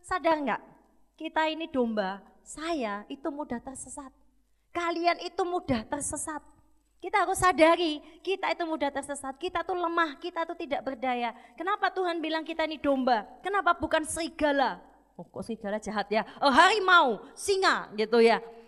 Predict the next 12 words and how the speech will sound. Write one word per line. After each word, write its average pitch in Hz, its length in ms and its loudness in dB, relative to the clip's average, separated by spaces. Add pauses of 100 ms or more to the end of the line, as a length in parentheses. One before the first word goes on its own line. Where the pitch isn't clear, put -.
Kenapa? 427 480 2 (160)
Karena 381 240 -4
Tuhan 381 320 4
mau 370 320 2
kita 349 400 -2
sebagai 330 480 -4
domba 277 240 0
bergantung 285 1040 -2
penuh 330 400 0 (400)
kepada 262 800 -2
gembala 202 480 -2
kita. 185 480 -14